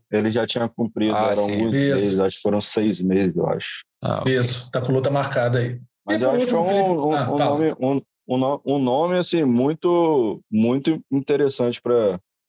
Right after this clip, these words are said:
Speaker 1: pra gente acompanhar, assim. Acho o Matheus, como você falou ali também do corner, né, um cara muito cerebral ali, um cara que lê,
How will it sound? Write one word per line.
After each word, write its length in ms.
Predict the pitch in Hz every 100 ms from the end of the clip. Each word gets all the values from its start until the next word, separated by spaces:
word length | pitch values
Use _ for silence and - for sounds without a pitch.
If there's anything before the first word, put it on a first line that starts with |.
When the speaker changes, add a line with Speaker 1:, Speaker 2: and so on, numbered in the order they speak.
| _
Speaker 1:
pra 140 | - 101
gente 260 | 95 101
acompanhar, 560 | 107 - 101 107 98 101
assim. 200 | 95 -
Acho 200 | 107 107
o 40 |
Matheus, 480 | 117 110 - 117 110
como 180 | - 107
você 120 | -
falou 280 | 110 107 104
ali 140 | 104
também 260 | 101 104 101
do 100 | 101
corner, 480 | - 107 120 120 110
né, 160 | 110
um 100 | 107
cara 280 | 98 104 101
muito 380 | 104 107 - 123
cerebral 640 | - 123 123 113 98 98 95
ali, 200 | 92 92
um 80 | 87
cara 200 | 95 95
que 140 | -
lê, 260 | 98 98